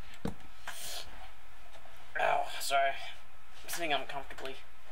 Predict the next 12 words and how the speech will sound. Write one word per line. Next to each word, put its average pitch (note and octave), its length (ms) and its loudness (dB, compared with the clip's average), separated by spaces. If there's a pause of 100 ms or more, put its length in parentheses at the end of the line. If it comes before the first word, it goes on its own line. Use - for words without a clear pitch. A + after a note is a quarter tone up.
(960)
Ugh. D#3 180 8 (2250)
Alrighty, D3+ 760 6
that's C#3 160 6
better. A2 240 -2 (1500)
The, C3 80 -2 (140)
ooh, F#3 160 2
I B2 100 2
can B2+ 80 0
make A#2 120 -2
myself C3 260 -2
some C#3+ 120 -2
bread. B2+ 220 6